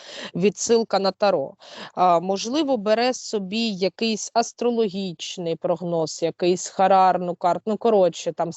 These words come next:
Speaker 1: соляр якийсь. Просто як розуміння, які там кризові точки, які нюанси. От якась в такому ключі історія, але не прямо, щоб там якісь страшні магічні дійства відбувалися. В мене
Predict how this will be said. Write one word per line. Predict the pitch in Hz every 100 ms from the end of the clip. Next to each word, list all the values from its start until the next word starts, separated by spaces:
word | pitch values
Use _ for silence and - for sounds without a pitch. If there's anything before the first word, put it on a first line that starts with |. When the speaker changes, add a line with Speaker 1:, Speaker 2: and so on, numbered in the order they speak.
| 190
Speaker 1:
соляр | 190 208 185 175
якийсь. | 170 170 - 170 - - - -
Просто | - 240 - 214
як | 202 196 190 -
розуміння, | 220 202 190 214 262 302 233
які | 196 185 -
там | 202 196
кризові | 202 202 180 175
точки, | - 320 - - 202
які | 175 - 185
нюанси. | 180 214 277 233 - 202 -
От | 208 -
якась | 214 202 214 - -
в |
такому | - - 247 208 175
ключі | - 196 190 - 196
історія, | - - - 311 339 226 175 -
але | 202 202 208 247 277
не | 240 226
прямо, | 202 226 233 220 202
щоб | - 196 - _
там | 185 170 156 147 143 _ _ - -
якісь | 185 175 208 -
страшні | - 190 170 - 196 190 185 170
магічні | 160 175 175 185 - 190 175
дійства | 160 175 165 - 170 160
відбувалися. | 160 165 160 143 123 156 -
В | 160
мене | 175 185